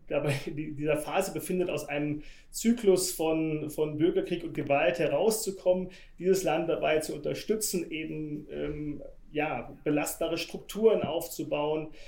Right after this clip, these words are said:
wieder selbstständig diese, diese staatlichen Funktionen übernehmen zu können, Sicherheit, äh, schaffen zu können. Ähm, das ist im Grunde, Grunde unser Ziel und das, ähm, versuchen wir über ein,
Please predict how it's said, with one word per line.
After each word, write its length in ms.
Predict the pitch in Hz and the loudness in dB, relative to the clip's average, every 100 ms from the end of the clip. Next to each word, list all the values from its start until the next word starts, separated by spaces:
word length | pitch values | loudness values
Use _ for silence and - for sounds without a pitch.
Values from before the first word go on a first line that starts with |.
| - - | -18 -14
wieder 460 | 156 160 160 160 143 | -2 2 4 4 2
selbstständig 600 | 151 175 - 165 165 156 | 2 2 2 -2 -2 -4
diese, 240 | 151 151 | -6 -6
diese 220 | 151 143 | -6 -6
staatlichen 480 | 139 147 147 156 143 | -4 -4 -4 -4 -8
Funktionen 540 | 139 147 - 185 202 175 | -8 -6 2 6 6 4
übernehmen 460 | 160 156 156 156 | -2 -4 -4 -4
zu 120 | 151 | -6
können, 200 | - 147 | -4 -4
Sicherheit, 680 | 135 180 208 185 160 156 - - | -2 -4 0 2 2 0 -4 -6
äh, 300 | 156 147 - | -2 -2 -2
schaffen 340 | - 151 151 | -4 -6 -6
zu 160 | - 147 | -8 -8
können. 360 | - 147 147 147 - - - - | -2 -2 -2 -8 -14 -16 -14 -2
Ähm, 640 | 151 147 147 143 131 104 - | 2 4 2 -2 -8 -10 0
das 200 | 156 156 | 0 2
ist 140 | 180 | -2
im 100 | 156 | -2
Grunde, 520 | 143 156 147 147 143 143 | 0 2 4 4 4 2
Grunde 260 | 151 151 147 | 0 0 0
unser 260 | 139 135 | -2 -2
Ziel 300 | - 190 240 | -2 -2 0
und 120 | 190 | 0
das, 360 | 165 160 - - | 0 -2 -4 -6
ähm, 480 | 147 156 156 151 - | -2 -2 -4 -8 -12
versuchen 440 | - 151 165 190 165 | -6 -4 -2 -2 -2
wir 80 | 151 | -2
über 180 | 139 147 | 0 -2
ein, 260 | 143 135 | -2 -6